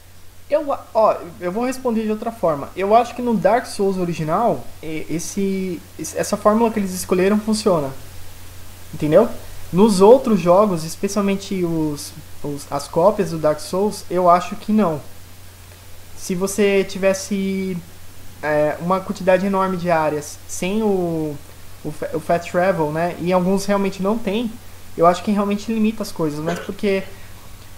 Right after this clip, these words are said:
é, os caras são inspirados a fazer, a-, às vezes, algum jogo, é, igual ao Dark Souls, mas eles esquecem vários detalhes, vários,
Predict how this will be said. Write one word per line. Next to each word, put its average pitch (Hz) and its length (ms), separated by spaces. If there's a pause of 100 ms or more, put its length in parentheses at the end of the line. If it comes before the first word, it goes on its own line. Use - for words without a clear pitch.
é, 156 500 (380)
os - 100
caras 233 280
são 240 240
inspirados 220 580
a 196 40
fazer, 175 320
a-, 160 220
às 156 200
vezes, 165 140
algum 151 260
jogo, 170 500 (460)
é, 135 280
igual 160 380
ao 147 260
Dark 156 220
Souls, 214 340
mas 190 220
eles 202 180
esquecem 214 440
vários 208 440
detalhes, 185 520
vários, 190 380